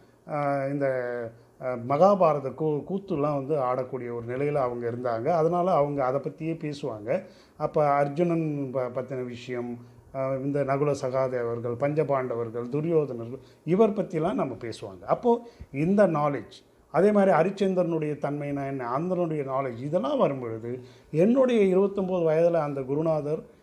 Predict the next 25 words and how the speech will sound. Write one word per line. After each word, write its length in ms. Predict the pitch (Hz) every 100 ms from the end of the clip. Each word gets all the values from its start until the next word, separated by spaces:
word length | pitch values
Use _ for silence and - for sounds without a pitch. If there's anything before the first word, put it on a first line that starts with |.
| _
எனக்கு 680 | 131 135 123 139 147 - - _
அந்த 220 | - 135 131
வாசியோக 580 | 131 156 190 180 156
பயிற்சியை 520 | 147 147 139 - 143 165
அவர்களுடைய 480 | 131 139 135 135 120
சிஷ்யர்கள் 540 | 147 143 175 160 147 135
மூலமாக 480 | 139 139 139 135 127
எனக்கு 360 | 120 117 - 117 120 - - -
இனிஷியேட் 480 | 160 196 214 190 -
பண்ணும் 280 | 131 127
பொழுது 500 | 127 160 240 208 - - -
எனக்குள்ள 500 | 139 175 302 277 262
இருந்த 320 | 240 196 185 156
அந்த 240 | 147 170
விஷயங்கள் 440 | 156 - 190 180
வந்து 280 | 143 135 180 208
சிந்தசைஸ் 560 | 202 202 202 190 139 139
ஆக 400 | 127 123 117 120
ஆரம்பிச்சுது. 320 | 120 117 101 - _ _ - - -
எப்படி 340 | 135 - 202
வந்து 480 | 185 170 170 226 240 - -
ஒரு 220 | 156 151 147
பூவுல 300 | 190 202 180
இருந்து 300 | 170 175 180
ஒரு, 220 | 170 165